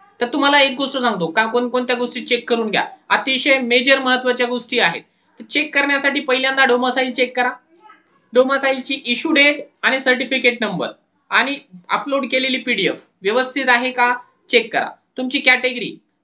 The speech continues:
कास्ट सर्टिफिकेट व्यवस्थित अपलोड झालंय का, कास्ट सर्टिफिकेटचा नंबर आणि इश्यू डेट दोन्ही व्यवस्थितपणाने चेक करा. त्याच्यानंतर जे काही एनसीएल आहे, ज्यांना ज्यांना एनसीएल लागू आहे, त्यांचं एनसीएलचं जे काही डेट आहे,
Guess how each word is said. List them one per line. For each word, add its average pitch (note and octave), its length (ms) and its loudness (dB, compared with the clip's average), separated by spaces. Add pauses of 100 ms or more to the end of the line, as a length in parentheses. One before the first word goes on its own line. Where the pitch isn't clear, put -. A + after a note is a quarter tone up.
(100)
कास्ट C4 280 2
सर्टिफिकेट C4+ 560 -4
व्यवस्थित B3+ 440 -2
अपलोड B3 340 -2
झालंय B3+ 300 -2
का, B3+ 200 -2 (360)
कास्ट C4 260 2
सर्टिफिकेटचा C4 640 -2
नंबर B3+ 380 0
आणि B3+ 220 0
इश्यू B3 340 -2
डेट F#3+ 220 0 (500)
दोन्ही C4 300 2
व्यवस्थितपणाने B3 760 2
चेक A#3 280 -2
करा. E3+ 180 0 (280)
त्याच्यानंतर C#4 540 2
जे C4 200 -2
काही C4+ 320 0
एनसीएल B3+ 480 0
आहे, F3 200 0
ज्यांना A3 280 -2
ज्यांना A#3+ 220 0
एनसीएल A#3 420 0
लागू A3 260 2
आहे, D#3 140 -2 (580)
त्यांचं B3+ 340 2 (120)
एनसीएलचं C#4+ 720 -2
जे C4+ 160 -6
काही C4 280 -2
डेट B3 400 2
आहे, E3 220 -4